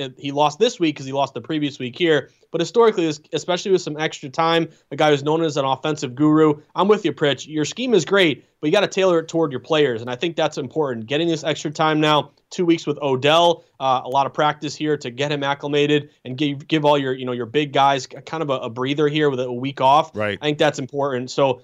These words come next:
Speaker 1: uh, I would look at this Mc-, McVay off a bye, and also, Pritch, a lot of these system matches, if they're only getting one and a half on the road, you have the McVay off a loss system match. You also have these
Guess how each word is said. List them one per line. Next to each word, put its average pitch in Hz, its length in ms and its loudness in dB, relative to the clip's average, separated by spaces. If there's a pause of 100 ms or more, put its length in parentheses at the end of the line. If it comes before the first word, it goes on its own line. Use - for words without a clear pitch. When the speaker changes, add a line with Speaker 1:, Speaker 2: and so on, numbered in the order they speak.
(120)
Speaker 1:
uh, 143 80 -2
I 156 100 4
would 170 60 6
look 196 140 2
at 196 60 -2
this 185 120 2
Mc-, 165 220 -6
McVay 160 420 0
off 165 160 2
a 156 60 -2
bye, 165 440 4
and 147 120 -6
also, 202 420 2 (180)
Pritch, 208 200 -2
a 160 40 -4
lot 165 100 2
of 196 60 0
these 214 120 -8
system 175 260 -8
matches, 156 300 -4
if 139 100 -6
they're 151 100 0
only 208 160 -2
getting 180 260 -2
one 143 160 0
and 160 60 -4
a 165 40 -2
half 160 200 0
on 147 180 -2
the 131 80 -4
road, 151 420 2 (160)
you 131 100 -2
have 156 100 0
the 170 60 -2
McVay 180 400 2
off 165 220 4
a - 20 0
loss 156 420 2
system 165 300 -6
match. 156 280 -2
You 147 60 -2
also 147 200 -2
have 156 100 -4
these 143 200 -4